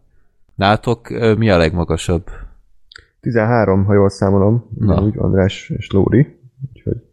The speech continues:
Speaker 1: Kemény. Jó. Akkor következő a legjobb dokumentumfilm.
Speaker 2: Mhm.
Speaker 1: Itt az American Factory, The Cave, The Edge of Democracy, For Sama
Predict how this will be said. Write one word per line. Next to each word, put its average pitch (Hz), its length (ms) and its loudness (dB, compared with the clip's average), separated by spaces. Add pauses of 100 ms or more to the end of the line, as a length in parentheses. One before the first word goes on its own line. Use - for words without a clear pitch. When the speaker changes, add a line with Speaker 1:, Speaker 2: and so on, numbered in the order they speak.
Speaker 1:
Kemény. 85 440 -2 (240)
Jó. 95 220 -2 (1500)
Akkor 95 580 -2
következő 107 680 0
a 90 580 2 (580)
legjobb 95 560 0
dokumentumfilm. 92 1300 0 (480)
Speaker 2:
Mhm. 160 160 2
Speaker 1:
Itt - 480 -4
az 82 520 2
American 101 380 0
Factory, 95 840 -2 (360)
The - 180 -8
Cave, 104 460 0 (400)
The - 220 -10
Edge 95 280 0
of 80 120 -2
Democracy, 82 920 -2 (580)
For 95 340 0
Sama 90 640 0